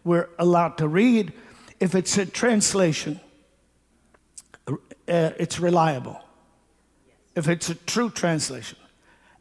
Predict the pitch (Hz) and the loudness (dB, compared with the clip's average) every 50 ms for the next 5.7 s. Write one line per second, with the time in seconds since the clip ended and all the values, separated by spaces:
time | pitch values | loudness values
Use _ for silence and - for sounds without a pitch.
0 | - - 175 - 180 180 - - 202 208 - - - - - - 196 190 - - | -4 -4 0 0 0 -2 0 -4 -4 -4 -4 -10 -20 -16 -2 0 0 2 2 0
1 | - - - - _ _ - _ - 180 170 - - - 196 196 190 185 170 - | -2 -4 -8 -20 _ _ -20 _ -4 -4 -4 -4 -4 -2 0 2 2 2 2 0
2 | - 175 180 175 156 160 165 185 220 240 - - - 165 151 - - - - _ | 0 2 2 2 2 2 2 4 4 2 2 -2 -6 -6 -8 -8 -12 -20 -20 _
3 | _ _ _ _ _ _ _ _ _ _ _ _ _ _ _ _ _ _ _ _ | _ _ _ _ _ _ _ _ _ _ _ _ _ _ _ _ _ _ _ _
4 | _ _ _ _ _ _ _ _ _ _ _ _ _ _ - 185 170 - 190 185 | _ _ _ _ _ _ _ _ _ _ _ _ _ _ -4 -4 0 2 2 2
5 | 185 175 170 175 165 175 175 185 180 175 151 131 127 - | 2 0 0 -2 0 2 2 4 4 2 0 -2 -6 -12